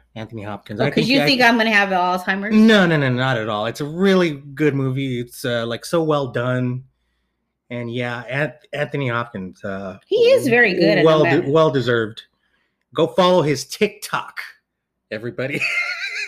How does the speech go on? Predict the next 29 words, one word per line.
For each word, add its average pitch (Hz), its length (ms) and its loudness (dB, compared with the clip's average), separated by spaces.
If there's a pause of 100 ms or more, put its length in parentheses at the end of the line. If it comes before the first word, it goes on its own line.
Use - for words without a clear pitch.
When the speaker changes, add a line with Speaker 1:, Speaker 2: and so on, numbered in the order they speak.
(340)
Speaker 2:
He 339 160 2
has 415 160 4
a 392 80 2
Speaker 1:
His 190 60 -2 (200)
Speaker 2:
TikTok? 466 160 0
Speaker 1:
TikTok - 440 -6
account. 113 380 -10 (960)
Speaker 2:
TikTok? 571 680 -2 (280)
Speaker 1:
Oh, - 140 0
Speaker 2:
Oh, 427 40 4
yeah, 427 180 4
Speaker 1:
yeah. - 80 4
Speaker 2:
he 349 80 2
does, 453 240 0
huh? 214 300 -4 (880)
Hey, - 180 -2
maybe 453 260 -2
we 415 120 0
should 480 160 -6
do 427 100 2
a 320 40 -4
TikTok, 247 680 -8
Glenn. 180 320 -6
Speaker 1:
I 160 120 -4
Speaker 2:
And, 180 80 -2
Speaker 1:
don't 180 120 -4
think 165 140 -8
so. 107 220 -10 (580)
Speaker 2:
why 370 180 -4